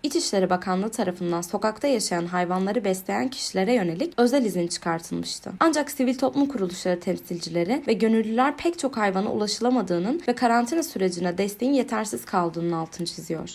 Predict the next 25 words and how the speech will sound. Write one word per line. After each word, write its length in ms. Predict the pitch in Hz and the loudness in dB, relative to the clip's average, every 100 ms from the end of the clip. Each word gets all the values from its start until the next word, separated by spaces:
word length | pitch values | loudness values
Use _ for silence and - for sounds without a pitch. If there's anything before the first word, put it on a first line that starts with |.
| - | 2
Radyo 260 | 339 359 | 4 6
Vesaire 360 | 339 320 359 370 | 2 2 4 4
Haber 240 | 226 185 | 4 4
olarak 460 | 175 165 165 - - | 4 2 0 -2 -4
pandemi 360 | - 240 240 285 | 0 2 4 2
sürecinde 460 | 339 220 190 185 185 | 0 0 2 0 -2
sokak 360 | 226 226 294 | -2 -2 0
hayvanları 460 | 247 208 208 208 240 | 2 2 2 0 0
için 260 | 247 - | -2 -2
yapılan 340 | 185 180 208 240 | -2 -2 0 0
çalışmaları 680 | 226 175 - 175 160 160 226 - | 0 -2 -2 -4 -4 -4 -2 -2
ve 60 | |
pek 260 | 247 330 339 | 2 2 2
çok 220 | - - | -2 2
gönüllünün 480 | 190 180 170 170 202 | 2 2 0 -2 -2
evde 320 | - 214 262 | 0 2 0
kaldıkları 520 | 269 214 190 208 185 | 0 -2 -2 -2 -2
karantina 500 | 190 202 196 190 277 | 0 0 0 0 -2
sürecinde 600 | 285 - 170 170 170 220 277 | -2 0 -2 -2 -2 -2 2
belediye 380 | 240 240 269 294 | 4 4 2 -2
tarafından 460 | 254 202 190 175 | -2 -4 -2 -4
sokak 380 | 180 208 262 254 | -2 -4 -4 -2
hayvanlarına 520 | 247 190 180 180 180 | 0 0 0 0 0
yapılan 340 | 240 220 185 175 | 0 -2 -2 0
yardımları 720 | 170 170 170 170 165 240 | 0 0 -2 -2 -2 0